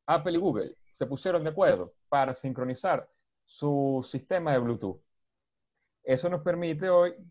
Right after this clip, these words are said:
trazar a tie-, en tiempo real cuando una persona puede estar en contacto con una, un infectado con covid diecinueve. Y eso ni el gobierno de,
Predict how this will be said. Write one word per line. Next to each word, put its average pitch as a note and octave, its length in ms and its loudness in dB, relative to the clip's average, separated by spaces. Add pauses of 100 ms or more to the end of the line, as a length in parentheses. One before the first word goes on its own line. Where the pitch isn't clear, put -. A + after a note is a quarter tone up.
(120)
trazar D3 680 2 (340)
a F2+ 140 -8
tie-, A2 200 -8
en G#2+ 160 -6
tiempo C3+ 320 -2
real D3+ 480 2 (320)
cuando C#3+ 380 -2
una E3 180 -4
persona D#3 420 -2
puede C3+ 160 0
estar C#3+ 160 -2
en D3+ 60 -6
contacto C3 420 -4
con A2 220 -4
una, A#2+ 380 -4
un A2+ 160 -4
infectado A2+ 680 -2
con G#2 320 -4 (140)
covid G#2 400 -2
diecinueve. F2+ 640 -8 (1080)
Y B2+ 140 2
eso B2+ 240 2 (140)
ni C3+ 460 -2 (800)
el A2+ 160 -4
gobierno D#3 600 0 (200)
de, G#2+ 1200 0